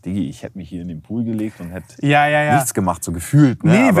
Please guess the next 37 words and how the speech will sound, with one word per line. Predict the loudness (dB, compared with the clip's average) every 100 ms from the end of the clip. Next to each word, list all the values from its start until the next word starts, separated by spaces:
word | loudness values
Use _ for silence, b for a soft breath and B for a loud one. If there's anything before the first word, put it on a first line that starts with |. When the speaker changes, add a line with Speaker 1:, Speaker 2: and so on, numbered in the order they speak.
| 2
Speaker 2:
wenn, |
also | 2 0
es | -2
ist | 0
krasse | 0 0 -2
Teamarbeit, | 0 2 2 0 -2
Digga. | -2 0
Der | 0
eine | 0 -2
kann | -2 0 0
nicht, | -2 -2
dann | -4
zieht | -2 -2
der | -2
andere | -2 -2 -2
den | 0
hoch, | 2 2 2 0
keine | 0
Speaker 1:
Ja. | 0
Speaker 2:
Ahnung, | 0
Ron | -2 -2 -2
geht's | -4
kacke, | -2 -2 -2 -4
dann | -4
geht's | -4 -4
dir | 0 0
kacke, | 0 -4 -4
dann | -6
geht's | -6 -4
mir | -6 -4
kacke | -6 -8
und | -8
so | -4
weiter. | -2 -2 -6
Das | -8
ist | -8
echt, | -8 -10